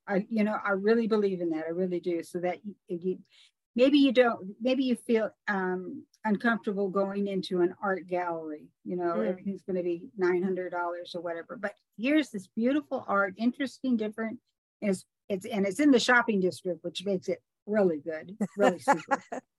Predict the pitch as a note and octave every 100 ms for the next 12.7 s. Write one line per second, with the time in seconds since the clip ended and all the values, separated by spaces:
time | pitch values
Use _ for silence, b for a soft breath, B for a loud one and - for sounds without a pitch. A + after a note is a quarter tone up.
0 | B B B G3+ G#3 G#3+ F#3+ B3 B3+ B3+
1 | B3+ A3+ A#3+ A#3 A3+ A3+ G#3+ G3+ - G3+
2 | G#3 A#3 A3+ A3 A3 - A#3 A3+ A3+ C#4
3 | C4+ - _ _ G#3+ C#4+ D4 - C4+ G#3+
4 | E3+ G#3 D4 C#4+ D4+ C4+ A3 A3 G3 A3
5 | - _ _ _ _ _ _ _ - G#3
6 | F#3 B3+ B3 - C4 A#3+ A3+ - F#3+ F#3
7 | A3+ A3+ A3 A3+ G#3+ G#3 - G3 F#3+ G#3
8 | G3+ F#3+ A3+ A3+ A3+ G#3+ G3 - G#3 G3+
9 | F#3+ G3 G3 G3 F#3+ b b b b _
10 | _ _ G3+ G3+ G3 F#3 G3 F#3+ F3+ F#3+
11 | G#3 F#3+ F3+ - A#3+ D#4 D#4+ D#4+ D4+ A#3+
12 | G3+ G3 G#3 F3+ D#3+ D#3 E3+